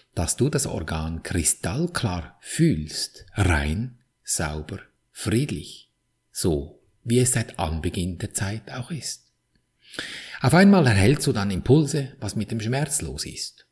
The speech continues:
woher er kommt und warum du darum gebeten hast, dass er sich dort bitte zeigen möge. Mit was du dich verbunden hast. Nicht grübeln in der Sache, nur anschauen, ohne Wertung. Wie wenn du ein Glas oder einen Fensterrahmen betrachtest.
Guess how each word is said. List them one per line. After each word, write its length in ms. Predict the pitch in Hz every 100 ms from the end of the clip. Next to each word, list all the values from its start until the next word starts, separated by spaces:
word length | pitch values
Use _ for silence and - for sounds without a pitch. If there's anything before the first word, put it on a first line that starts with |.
| _
woher 300 | - 82 80
er 80 | 78
kommt 560 | - 135 151 80 - - - -
und 160 | 110 95
warum 360 | 92 92 101
du 80 | 95
darum 260 | 90 82 78
gebeten 480 | 85 101 - 139 117
hast, 300 | 113 - -
dass 180 | 92 -
er 100 | 92
sich 240 | 80 101
dort 260 | - 92 -
bitte 280 | 104 - 87
zeigen 400 | 95 120 151 82
möge. 320 | 69 69 - _ _ _ _ _ _ - - -
Mit 180 | 95 85
was 180 | 135
du 100 | -
dich 200 | 117 113
verbunden 540 | - 87 117 175 - 71
hast. 380 | 73 - - _ - - -
Nicht 240 | 196 -
grübeln 420 | - 117 143 82
in 120 | 73 71
der 100 | 71
Sache, 380 | - 85 - - _ _
nur 160 | - 175
anschauen, 580 | 165 175 - 80 58 - _ _ _
ohne 500 | 127 156 175 165 156 -
Wertung. 540 | 92 - - - - _ _ - - - _ _ _
Wie 220 | 104 147
wenn 160 | 185 156
du 60 |
ein 140 | 107 78
Glas 520 | 90 80 110 - -
oder 240 | 131 120
einen 220 | 123 147 175
Fensterrahmen 840 | 131 82 78 - 82 80 76 73
betrachtest. 920 | 95 - - 73 - - 90 - -